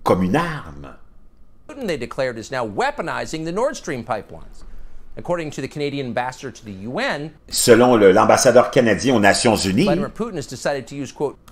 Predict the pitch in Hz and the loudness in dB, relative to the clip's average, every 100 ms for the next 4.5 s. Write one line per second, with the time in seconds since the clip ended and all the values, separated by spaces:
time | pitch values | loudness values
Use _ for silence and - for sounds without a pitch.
0 | - - - - 101 113 98 120 117 107 | -20 -20 -20 -10 6 6 8 6 6 4
1 | - 170 123 135 101 95 135 123 92 - | 4 4 6 6 4 4 4 2 0 -4
2 | 101 127 123 - 294 240 156 - 294 294 | 0 6 6 8 8 6 4 6 6 8
3 | 165 131 143 254 269 160 101 107 120 113 | 8 8 8 8 8 4 2 2 4 6
4 | 233 254 180 87 73 | 4 4 0 -2 -6